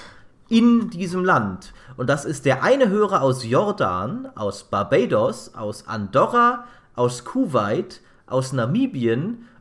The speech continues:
und aus Syrien. Ich weiß nicht, ob ihr tatsächlich dort seid oder ob ihr einfach nur V-P-N-Server seid. Das wäre ein bisschen enttäuschend, die irgendwie über diese Länder geleitet werden. Aber falls wirklich grad einer aus Barbados zum Beispiel zuhört,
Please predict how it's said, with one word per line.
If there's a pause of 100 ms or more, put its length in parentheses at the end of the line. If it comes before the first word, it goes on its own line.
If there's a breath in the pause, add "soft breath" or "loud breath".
(120)
und
aus
Syrien. (560 soft breath)
Ich
weiß
nicht,
ob
ihr
tatsächlich
dort
seid
oder
ob
ihr
einfach
nur
V-P-N-Server
seid.
Das
wäre
ein
bisschen
enttäuschend, (280 loud breath)
die
irgendwie
über
diese
Länder
geleitet
werden. (260 loud breath)
Aber
falls
wirklich
grad
einer
aus
Barbados
zum
Beispiel
zuhört,